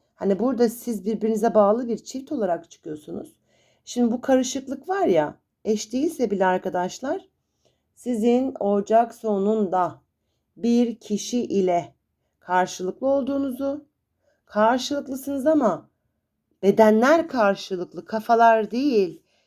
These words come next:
Siz, yani şuradaki insan kendi sorumluluğunu, buradaki insan kendi iç dünyası, kafalarının içleri örümcek gibi çıkmış.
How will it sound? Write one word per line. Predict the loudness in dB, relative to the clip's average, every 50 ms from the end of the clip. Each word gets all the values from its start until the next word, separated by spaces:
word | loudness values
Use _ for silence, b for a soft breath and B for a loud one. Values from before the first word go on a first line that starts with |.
| _ _
Siz, | _ -10 -2 2 2 2 2 2 2
yani | 4 4 4 4 2
şuradaki | 0 -2 -4 -4 0 0 0 0 0 0
insan | 2 2 2 2 0 0 0 0
kendi | -4 -2 -2 0 0 0 -2
sorumluluğunu, | -2 -4 -4 -4 -2 0 2 2 2 2 2 0
buradaki | 0 -2 0 2 0 2 2 0
insan | -2 -2 -2 -6 -8
kendi | -6 -4 -2 -2 -2 -2
iç | -2 -6 -6 -10 -8
dünyası, | -6 -4 -2 0 0 0 -2 -4 -6
kafalarının | -6 -4 -2 0 0 2 4 4 2 2 0 -2 -6 -8
içleri | -10 -10 -8 -2 0 0 0 0 -2 0 2
örümcek | 2 2 2 2 -2 -4 -2 -4 -4 -4 -4 -6
gibi | -6 -6 -4 -6 -8
çıkmış. | -8 -14 -16 -14 -14 -16 -16 -18